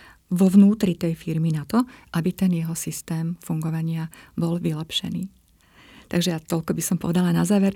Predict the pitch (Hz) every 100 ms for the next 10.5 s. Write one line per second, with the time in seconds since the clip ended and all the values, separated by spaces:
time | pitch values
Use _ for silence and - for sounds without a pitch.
0 | - - 196 220 254 185 180 185 190 185
1 | - 185 185 202 160 156 - 175 196 311
2 | - - - - - - - - - 196
3 | 196 190 196 196 190 175 175 190 220 240
4 | - 170 165 165 - - - 180 - 175
5 | 170 170 170 180 _ _ _ _ - 165
6 | 170 170 - - 175 165 175 175 170 -
7 | 185 170 175 175 170 - 175 165 190 196
8 | 190 - 180 170 165 170 - 170 165 160
9 | 165 185 165 175 160 170 - 190 - -
10 | - - 170 -